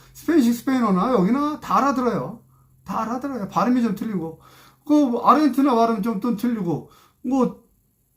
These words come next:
또 어디야? 그, 저기 뭐, 남미 쪽, 페루 쪽 발음 틀리고. 발음 조금씩 틀리고, 단어 조금씩 틀리고. 그것 중에 하나인데, 스페인식이. 뭐, 좀 그래요. 언어라는 게 대화하기 위한 건데. 만약에 스페인식 대화가,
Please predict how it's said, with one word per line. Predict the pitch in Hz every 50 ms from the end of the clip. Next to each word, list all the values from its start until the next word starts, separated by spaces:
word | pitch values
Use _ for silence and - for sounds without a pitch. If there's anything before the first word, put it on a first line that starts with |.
| _ _ _
또 | - 220 214 190
어디야? | 170 170 175 196 190 175 156 151 151 -
그, | - 185 180 175 165 160 165
저기 | - 175 165 160
뭐, | 156 156 156 147 139 139 - - -
남미 | - 220 185 214 233 247 233
쪽, | 196 247 214 -
페루 | - 247 294 277 -
쪽 | - 294 190
발음 | 190 180 180 196 196 196
틀리고. | - 233 240 226 202 156 139 - - - _ _
발음 | - 247 294 370
조금씩 | - 339 339 311 240 - - -
틀리고, | 285 294 277 233 247
단어 | - 190 185 220 233
조금씩 | 233 277 277 262 196 180 -
틀리고. | - 208 214 190 175 175 147 - - _ _ _ _ _ -
그것 | - 220 254 311 294 -
중에 | - 285 285
하나인데, | 254 226 240 262 269 240 202 175 143 117 -
스페인식이. | - - - - 220 214 196 151 151 139 120 117 117 - _ _ _ -
뭐, | - - 339 370 - - _ _ _ _ _
좀 | - 285 269
그래요. | - 294 285 202 190 202
언어라는 | 233 269 302 294 285 277 277 247
게 | 226 220
대화하기 | 185 175 175 190 202 208 196 180 170 185
위한 | 170 165 160
건데. | 151 151 135 135 143 139 143 - - _ - _ _ _ _ _ _ _ _ - -
만약에 | 190 220 269 277 262 254 262 226
스페인식 | 190 - - 294 294 233 247 240
대화가, | - 233 220 208 190 202 202 190 165 143